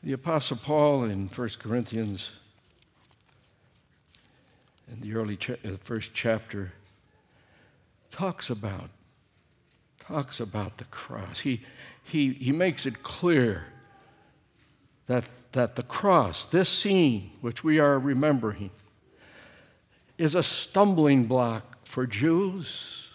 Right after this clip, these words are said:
who've looked forward to a Messiah whose power and conquering will be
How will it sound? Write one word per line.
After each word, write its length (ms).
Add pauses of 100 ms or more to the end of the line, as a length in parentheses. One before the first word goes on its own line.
who've 200
looked 300
forward 540
to 160
a 40
Messiah 880 (520)
whose 240
power 840
and 400 (500)
conquering 1000
will 200
be 400